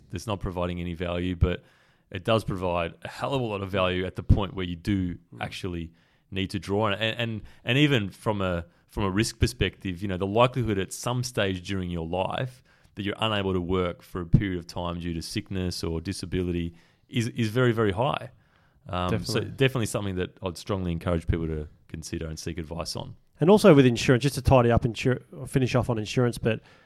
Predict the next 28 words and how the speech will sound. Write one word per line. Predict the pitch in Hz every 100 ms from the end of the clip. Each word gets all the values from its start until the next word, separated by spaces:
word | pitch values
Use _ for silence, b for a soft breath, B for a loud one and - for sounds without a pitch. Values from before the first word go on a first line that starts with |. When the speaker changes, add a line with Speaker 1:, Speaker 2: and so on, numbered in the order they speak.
| b b
Speaker 2:
you | -
know, | -
also | 175 180 170 123 123 -
reducing | 127 117 135 147 131
insurance. | 117 - 107 147 160 -
Like, | 127 120 _ -
as | 139 143 135
you, | 127 117 117 _
as | 139 139 131
you | 123 117
accumulate | - - 151 156 127
wealth | 117 117 123
and | 127 107
perhaps | 113 -
get | 117
older, | 110 139 139 110 127 b b b b _ _ -
you | 117 170
probably | - 143 123
wanna | 113 107
reduce | 107 120 160 156
your | 139
insurance. | 117 - 110 143 170
So | -
it's | 120 -
cost | - 165 -
you | 117
money. | 127 120 131
So | - 120 110